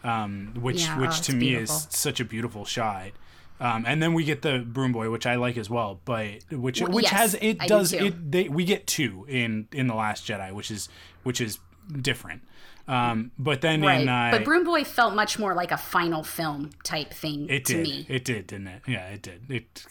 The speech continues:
Speaker 1: to some people it is.
Speaker 2: Like,
Speaker 1: Um,
Speaker 2: oh, that'd have been a fabulous ending for the trilogy,
Speaker 1: I
Speaker 2: I think. Some people would have hated it, but I would have loved it. I would have thought it was
Speaker 1: Yeah.
Speaker 2: great.
Speaker 1: And then Rise ends with the, the,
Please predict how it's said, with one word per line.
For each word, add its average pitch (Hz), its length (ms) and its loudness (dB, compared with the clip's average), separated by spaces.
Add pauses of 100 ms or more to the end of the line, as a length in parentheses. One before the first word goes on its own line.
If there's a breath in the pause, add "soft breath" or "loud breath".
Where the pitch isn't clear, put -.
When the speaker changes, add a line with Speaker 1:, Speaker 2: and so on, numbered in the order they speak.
(100)
Speaker 1:
to 131 180 0
some 160 220 0
people 156 260 0
it 135 80 -2
is. 90 220 -12 (260 loud breath)
Speaker 2:
Like, 190 140 2
Speaker 1:
Um, 131 360 4
Speaker 2:
oh, 214 320 6
that'd 214 140 4
have 220 60 0
been 220 100 0
a 185 80 2
fabulous 185 720 2
ending 156 400 -2
for 156 160 -6
the 151 60 -4
trilogy, 131 480 4
Speaker 1:
I 151 60 -2
Speaker 2:
I 151 40 -4
think. 151 220 -4
Some 320 180 6
people 254 200 2
would 190 100 2
have 185 80 0
hated 180 340 0
it, 151 160 -6
but 151 100 -4
I 185 160 6
would 160 100 -2
have 151 100 -4
loved 139 300 -6
it. - 120 -6
I 160 180 0
would 147 100 -4
have 131 120 -8
thought 147 200 -6
it 123 40 -4
was 117 120 0
Speaker 1:
Yeah. 98 100 -4
Speaker 2:
great. 78 180 -10 (400 loud breath)
Speaker 1:
And 170 160 6
then 190 140 6
Rise 147 600 4
ends 127 480 2
with 127 380 -2
the, 110 500 -2 (140)
the, 104 520 -4